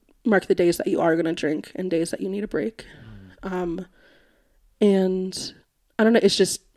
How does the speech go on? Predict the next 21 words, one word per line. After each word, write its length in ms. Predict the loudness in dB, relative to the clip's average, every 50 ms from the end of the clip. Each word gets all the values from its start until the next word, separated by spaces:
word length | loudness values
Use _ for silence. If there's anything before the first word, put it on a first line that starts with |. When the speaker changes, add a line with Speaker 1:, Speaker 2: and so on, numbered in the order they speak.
| _
Speaker 1:
when 200 | 4 6 6 6
people 340 | 4 0 -2 0 2 2 2
say, 340 | 2 2 0 2 2 2 2
"Yeah, 420 | 2 2 2 2 4 2 2 2
I've 340 | 2 2 0 0 -2 -8 -20 _ _ _ _ _ _ _ _ _ 2
got 120 | 2 4 4
a 60 | 4
sponsor 720 | 2 0 -2 0 0 0 -2 -2 0 0 2 2 2 2
and 160 | 2 0 0
I 80 | 0 0
don't 400 | 2 0 0 -2 -4 -8 -14 -12
drink 280 | -4 2 2 2 2 4
at 160 | 4 4 6 6
all 160 | 6 4 4
anymore," 340 | 2 2 0 0 0 -2 -2
it's 200 | -4 -6 -8 -8
like, 160 | -8 -10 -10
"Oh, 80 | -14 -18
fuck, 340 | -16 -12 -10 -10 -10 -8 -6
am 80 | -4
I 380 | -2 0 0 0 0 0 -2